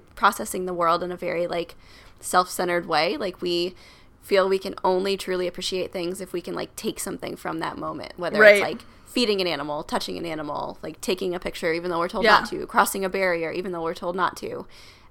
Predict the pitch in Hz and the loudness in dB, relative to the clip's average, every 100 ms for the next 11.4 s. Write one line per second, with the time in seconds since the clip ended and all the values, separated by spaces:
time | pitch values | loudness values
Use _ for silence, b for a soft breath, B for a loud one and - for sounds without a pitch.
0 | - 180 180 196 180 180 190 180 180 220 | -2 0 2 0 -2 -2 0 0 -2 -4
1 | 220 196 196 185 190 180 175 202 180 175 | 0 2 0 -4 -4 -2 -6 -8 -8 -6
2 | 170 170 160 156 202 190 - 190 - - | -6 -4 -4 -6 -6 -8 -6 -6 -8 -10
3 | - 165 165 175 175 233 233 208 170 - | -8 -6 -4 -2 6 6 6 2 -4 -4
4 | B B - - 294 - 440 220 - 170 | B B -12 -2 2 6 6 6 0 -6
5 | 180 165 175 151 - 170 170 220 b b | -6 -6 -6 -6 -6 -4 -6 -8 b b
6 | b - 180 185 160 254 - 285 294 311 | b -4 0 4 6 4 2 -4 -4 -4
7 | 277 - 339 381 415 302 302 311 285 285 | -6 -2 0 0 -2 -4 -2 -2 -2 -4
8 | 254 247 254 254 254 240 226 240 226 196 | 0 0 0 -2 -4 -4 -6 -2 -2 0
9 | 196 170 160 185 180 180 180 175 175 190 | -2 -2 -6 -6 -6 -2 0 0 -2 -4
10 | 175 170 - 160 - - - - - - | -4 -4 -4 -6 -6 -8 -8 -8 -12 -14
11 | - 226 240 | 0 2 4